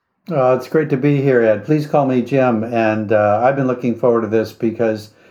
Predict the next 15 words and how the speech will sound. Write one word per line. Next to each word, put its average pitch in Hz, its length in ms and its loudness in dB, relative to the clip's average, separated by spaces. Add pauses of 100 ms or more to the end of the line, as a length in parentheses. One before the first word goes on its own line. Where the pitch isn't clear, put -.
(200)
you 127 220 0
have 113 280 0
your 117 160 2
own, 139 520 0
uh, 107 420 -2
breadth 120 600 -4
and 117 160 0
depth 117 240 -2
of 107 140 0
experience 107 680 -2
and 107 200 -2
a - 20 -6
great 110 300 0
following, 107 520 0
so 104 380 -2